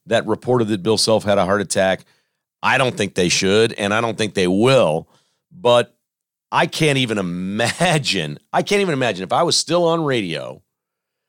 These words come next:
and I reported that Bill Self had a heart attack and that was not the case, I cannot even imagine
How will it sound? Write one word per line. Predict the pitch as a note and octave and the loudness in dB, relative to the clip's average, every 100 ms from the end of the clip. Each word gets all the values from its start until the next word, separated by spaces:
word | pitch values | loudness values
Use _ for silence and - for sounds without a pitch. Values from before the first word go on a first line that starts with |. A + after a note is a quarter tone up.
| _ _ _ _ | _ _ _ _
and | G#2+ G#2+ - | -4 -4 0
I | C#3 G3 | 2 2
reported | A3 E3+ - G#2 F2 D2 D#2+ | 2 0 0 -2 0 -2 -2
that | F#2+ E2 | -4 0
Bill | A2 G2 | 0 0
Self | A2 F#2+ | 0 0
had | F#2+ F2 | 0 0
a | |
heart | E2 | 0
attack | E2 - D#2+ E2 G#2 | -2 -2 -4 -4 -4
and | |
that | G2+ F#2 | -4 -6
was | F2 | -2
not | A#2+ B2 | -2 -2
the | - | -6
case, | - A#2+ C3 - | -2 0 0 -2
I | A#2+ | -4
cannot | - B2 A#2 A2 | -2 -4 -4 -6
even | G#2 F#2+ F#2+ | -6 -6 -6
imagine | F#2 G2+ C3+ F#3 G#3+ C#3+ E2 D2 | -8 -8 -4 0 0 -2 -6 -8